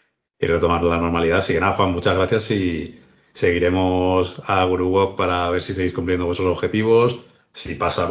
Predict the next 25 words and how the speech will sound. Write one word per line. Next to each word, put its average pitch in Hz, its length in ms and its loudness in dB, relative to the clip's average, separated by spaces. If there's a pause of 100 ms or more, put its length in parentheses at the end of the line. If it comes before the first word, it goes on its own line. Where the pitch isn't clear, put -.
o 90 140 -2
no 87 140 -2
pasa 90 260 -2
por 87 100 0
la 87 100 0
agenda 87 600 -4
finalmente 87 340 -2
hacer 90 200 0
alguna 87 220 0
adquisición, 104 420 -2
que 82 260 0
siempre 87 300 -2
decimos 87 280 -4
que 87 80 -2
no 87 80 0
hay 87 60 2
que 85 60 2
comprar 85 260 0
por 85 120 -2
comprar, 90 600 -4
tiene - 180 -8
que 85 60 -2
tener 82 160 -2
sentido 82 280 -4
estratégico 95 600 0